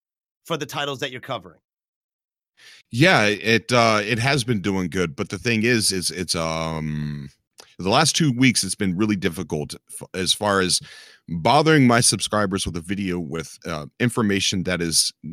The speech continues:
Speaker 2: going, uh, that they are gonna feel is important. Um,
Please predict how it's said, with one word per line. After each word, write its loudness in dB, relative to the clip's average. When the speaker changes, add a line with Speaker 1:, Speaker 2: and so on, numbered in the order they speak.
Speaker 2:
going, 2
uh, -8
that -2
they 6
are 6
gonna 0
feel -6
is -8
important. -14
Um, 2